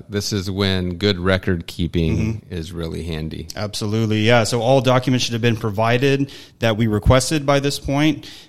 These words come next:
Speaker 2: Uh, we would have addressed any potential issues, uh, you know, before we go in, into the next steps. And then,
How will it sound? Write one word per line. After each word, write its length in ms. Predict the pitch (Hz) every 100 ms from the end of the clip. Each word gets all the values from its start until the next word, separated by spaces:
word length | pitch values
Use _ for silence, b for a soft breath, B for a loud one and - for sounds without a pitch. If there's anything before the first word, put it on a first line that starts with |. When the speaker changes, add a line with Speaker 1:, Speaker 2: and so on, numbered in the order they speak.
| -
Speaker 2:
Uh, 300 | 107 104 101
we 120 | 110
would 140 | 113 113
have 120 | 104
addressed 380 | 98 107 110 -
any 160 | 110
potential 480 | 98 95 107 101 101
issues, 640 | 117 120 123 117 117 110 -
uh, 420 | 110 107 101 98 98 - 95 113
you 80 | 104
know, 120 | 98
before 280 | 104 113 104
we 140 | 104
go 240 | 110 110
in, 260 | 117 131 127
into 260 | - 113 107
the 140 | 110
next 200 | 110 104 -
steps. 340 | 151 160 151
And 140 | 120 110
then, 260 | 110 107